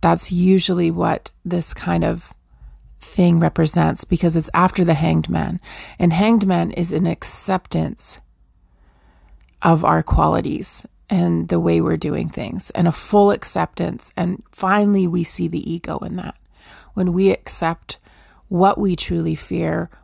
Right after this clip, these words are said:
what our threats are, that it always starts with us, when we can be in acceptance and really see ourselves,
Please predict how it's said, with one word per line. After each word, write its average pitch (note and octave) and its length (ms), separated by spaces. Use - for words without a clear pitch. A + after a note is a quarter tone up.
what F#3 400
our F3 160
threats E3+ 440
are, E3+ 420
that F3 160
it E3 200
always G3 380
starts - 400
with E3+ 160
us, - 260
when F3+ 200
we F#3+ 180
can A3 240
be A#3+ 160
in G3+ 120
acceptance - 880
and E3+ 200
really E3+ 220
see F3+ 360
ourselves, E3+ 720